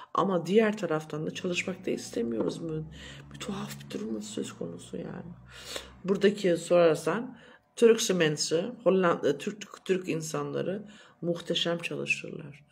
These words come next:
Ben de öyleyim yani. Çalıştığım zaman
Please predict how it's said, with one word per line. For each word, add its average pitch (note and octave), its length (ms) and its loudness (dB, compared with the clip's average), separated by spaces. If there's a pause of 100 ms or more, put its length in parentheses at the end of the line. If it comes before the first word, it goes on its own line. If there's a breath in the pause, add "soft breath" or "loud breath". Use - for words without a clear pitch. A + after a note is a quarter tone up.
(380 loud breath)
Ben D#3 180 4
de D4+ 60 -2
öyleyim B3+ 380 -4
yani. D3 340 -8
Çalıştığım E3+ 540 2
zaman C#3 440 -4